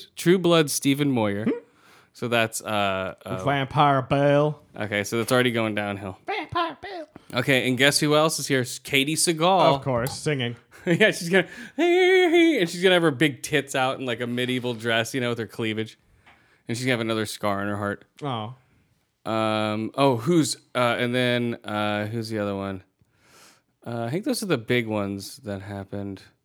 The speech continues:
Speaker 1: So basically,
Speaker 2: Two
Speaker 1: it's
Speaker 2: people. It's the
Speaker 1: so
Speaker 2: whole
Speaker 1: this is
Speaker 2: show.
Speaker 1: so this is the story. Uh, the story is, um, the Bastard Executioner tells the story of a warrior knight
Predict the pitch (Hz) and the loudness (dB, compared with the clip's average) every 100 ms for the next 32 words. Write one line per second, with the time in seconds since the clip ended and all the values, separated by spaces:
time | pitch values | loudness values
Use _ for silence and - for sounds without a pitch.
0 | _ _ _ - 165 151 180 190 190 175 | _ _ _ -2 2 4 2 2 2 4
1 | 151 202 254 185 160 104 110 - 131 156 | 4 0 0 -2 -2 -6 -6 -2 4 4
2 | 175 156 131 113 - - 170 185 185 208 | 4 4 4 2 -4 0 4 4 4 -2
3 | 185 - 170 123 - 110 107 107 110 - | -4 0 2 2 2 2 2 0 -4 -2
4 | 143 139 139 117 113 110 107 101 - 104 | 0 2 2 0 0 0 -2 -4 -8 -8
5 | 98 98 104 127 135 170 156 156 156 147 | -6 -4 0 0 0 -2 -4 -4 -4 -2
6 | 139 123 147 143 143 - 131 120 107 107 | -4 -2 -2 -2 -2 0 2 2 -2 -2
7 | 120 135 135 113 101 104 | 0 0 -2 -4 -4 -6